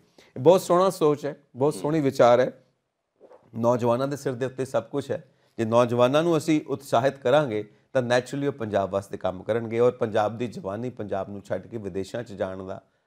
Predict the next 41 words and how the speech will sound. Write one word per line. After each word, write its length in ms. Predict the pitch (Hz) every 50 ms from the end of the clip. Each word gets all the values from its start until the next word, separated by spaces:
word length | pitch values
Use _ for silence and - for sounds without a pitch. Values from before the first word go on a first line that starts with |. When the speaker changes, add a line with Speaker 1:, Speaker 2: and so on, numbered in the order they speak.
| _ _ _ _ _ -
Speaker 1:
ਨਹੀਂ 180 | 98 110 135 127
ਸੋਚੇਗੀ, 520 | - - 85 82 - - 85 85 95 -
ਪੰਜਾਬ 440 | - - 110 95 98 98 98 95 95
ਦੇ 60 | 101
ਵਿੱਚ 160 | 104 104 101
ਸੋਚੇਗੀ। 500 | - - 104 98 - 131 127 131 135 131 - - _ _ - -
But 100 | - - -
ਇਹ 140 | 196 202 202
ਹੈ 60 | 202
ਕਿ 80 | 208 226
ਉਹਨਾਂ 160 | 208 214 220
ਨੂੰ 100 | 220 -
ਕਰਨ 240 | - 170 156 160 175
ਵਾਸਤੇ 320 | 180 175 180 165 190 208
ਕੁਝ 180 | 196 208 180 170
ਮਿਲੇ 280 | 156 131 123 127 147
ਤਾਂ 160 | 143 190 190
ਸਹੀ। 420 | 170 185 - 156 185 233 214 160 110
Speaker 2:
ਜੀ, 300 | - - - 98 101 95
ਜੀ। 80 | - - -
Speaker 1:
ਉਹਨਾਂ 140 | 156 170 180
ਨੂੰ 80 | 180
ਤਾਂ 80 | 196 185
ਮਿਲਦਾ 260 | 175 180 190 185 214
ਹੀ 60 | 214
ਨਹੀਂ 120 | 220 220 208
ਪਿਆ। 220 | 202 196 180 185 - _ _ _ _ _ _ _ _ _ _ _ _ _ _ _ _ -
Speaker 2:
ਇਹ 160 | 101 110 113
ਹੁਣੇ, 180 | 104 110 117 113
ਹੁਣੇ 220 | 113 113 110 107
ਇਹਨਾਂ 180 | 107 107 104 104
ਨੇ 360 | 98 98 95 92 90 92 - _ _ _ -
ਇੱਕ 560 | 87 82 - - 87 85 82 82 82 80 78 - - - -
ਸਲੋਗਨ 380 | 95 104 104 98 98 90 82
ਦਿੱਤਾ, 340 | 76 78 - - 78 80 - _ _ _ _ _ _ _ _ _ _ _ _ _ - _ _ _ _ - 90
ਨਾ, 120 | 90 90 87 87 87 85 85 85 80 78 - _
"ਸਾਡੇ 300 | _ - 85 92 92 101
ਜਵਾਨ 420 | 95 90 92 87 85 87 87 92 92 _ _ -
ਪੰਜਾਬ 320 | 85 85 85 82 82 82
ਦੀ 100 | 80 87
ਸ਼ਾਨ।" 380 | - - - 80 78 78 85